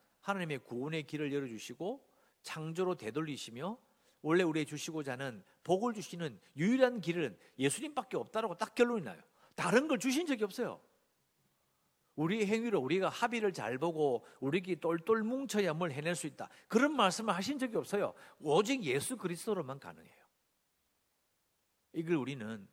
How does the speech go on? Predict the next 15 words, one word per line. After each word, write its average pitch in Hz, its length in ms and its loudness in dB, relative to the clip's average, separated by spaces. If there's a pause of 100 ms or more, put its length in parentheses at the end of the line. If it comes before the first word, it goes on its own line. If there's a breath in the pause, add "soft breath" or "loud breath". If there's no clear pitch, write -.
(140)
다시 - 280 -12
한번, 113 360 -12 (320 soft breath)
어, - 220 -20
확인하게 113 480 -14
됩니다. - 380 -20 (520)
그래서 113 480 -4 (400 loud breath)
아브라함이라고 127 640 -2
하는 113 380 -10
그 107 100 -12
족장을 117 460 -8
통해서 101 640 -16 (260 soft breath)
사천 - 460 -8
년 170 180 -6
전부터 127 360 -8
준비하셨던, 98 920 -14